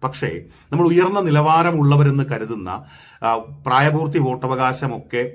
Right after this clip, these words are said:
ഉണ്ടായിക്കഴിഞ്ഞ ശരിക്കുമുള്ള ഈ, ആ, എല്ലാ തരത്തിലും ഒരു ഇന്ത്യൻ പൗരൻ എന്ന നിലയിലുള്ള എല്ലാ തരത്തിലുള്ള അവകാശങ്ങളും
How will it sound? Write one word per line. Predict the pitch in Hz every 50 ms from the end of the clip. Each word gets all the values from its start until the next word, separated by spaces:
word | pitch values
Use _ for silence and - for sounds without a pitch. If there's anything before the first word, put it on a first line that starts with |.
| - - - - -
ഉണ്ടായിക്കഴിഞ്ഞ | 101 107 113 120 123 131 131 135 127 131 - 98 92 92 95 107
ശരിക്കുമുള്ള | - - 120 120 123 - 151 147 143 135 139
ഈ, | 143 139 143 147 147 143 143 - - - - - _ - 117
ആ, | 110 110
എല്ലാ | 110 107 110 123 147 165
തരത്തിലും | 165 170 165 156 147 151 147 151 147 143 143
ഒരു | 139 131 131
ഇന്ത്യൻ | 127 123 131 131 135 147 147 147 143
പൗരൻ | 131 123 123 127 139 139 143 139 120
എന്ന | 123 123
നിലയിലുള്ള | 127 123 117 117 117 113 113 113 113 117
എല്ലാ | - 110 98 110 120 127
തരത്തിലുള്ള | 139 143 139 131 123 131 127 131 127 113
അവകാശങ്ങളും | 101 101 101 123 123 135 143 147 147 143 143 147 139 139 135 151 151 -